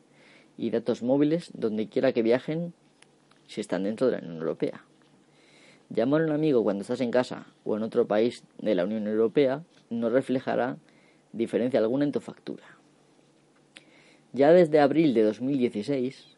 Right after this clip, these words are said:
el roaming será más barato. Las operadoras solo podrán cargar un pequeño importe adicional a la cantidad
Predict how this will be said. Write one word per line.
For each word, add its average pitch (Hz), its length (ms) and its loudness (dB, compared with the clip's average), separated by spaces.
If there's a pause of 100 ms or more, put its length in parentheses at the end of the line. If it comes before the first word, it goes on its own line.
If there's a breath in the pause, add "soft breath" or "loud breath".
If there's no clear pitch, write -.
(120)
el 110 200 -2
roaming 127 480 -2
será 110 220 0
más 110 180 -6
barato. - 340 -8 (880 soft breath)
Las 113 240 -4
operadoras 131 540 2
solo 127 200 2
podrán 127 300 2
cargar 117 260 0
un 123 80 -2
pequeño 113 220 -2
importe 113 300 -4
adicional 101 520 -2 (200)
a 95 80 -2
la 107 120 0
cantidad 113 440 -4